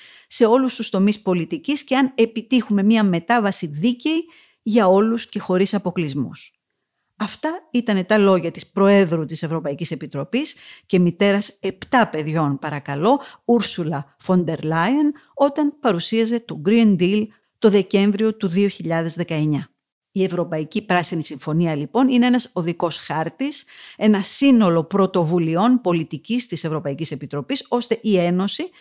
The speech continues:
να μετατραπεί σε μια σύγχρονη, αποδοτική ως προς τη χρήση των πόρων και ανταγωνιστική οικονομία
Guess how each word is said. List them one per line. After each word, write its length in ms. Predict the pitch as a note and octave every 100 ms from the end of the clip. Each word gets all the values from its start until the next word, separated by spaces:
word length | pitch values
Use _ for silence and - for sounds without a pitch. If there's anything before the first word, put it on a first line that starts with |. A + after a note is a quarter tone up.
| - - _
να 180 | G#3+ G#3+
μετατραπεί 540 | G3+ F#3 E3 D#3+ C4+
σε 100 | A#3
μια 180 | G#3 G#3+
σύγχρονη, 680 | - A3 A#3 B3+ C4+ C4 -
αποδοτική 880 | G3 F#3+ F3+ F#3+ F#3+ F3 B3+ F3+ -
ως 160 | - E3
προς 140 | E3+
τη 80 | E3+
χρήση 320 | - F3+ E3
των 240 | D3 D3 C3+
πόρων 320 | A3 C4 B3+
και 160 | B3 F#3+
ανταγωνιστική 720 | E3+ E3+ E3 D#3 - D#3+ A#3+
οικονομία 560 | G#3+ E3 D3+ F#3 C#4+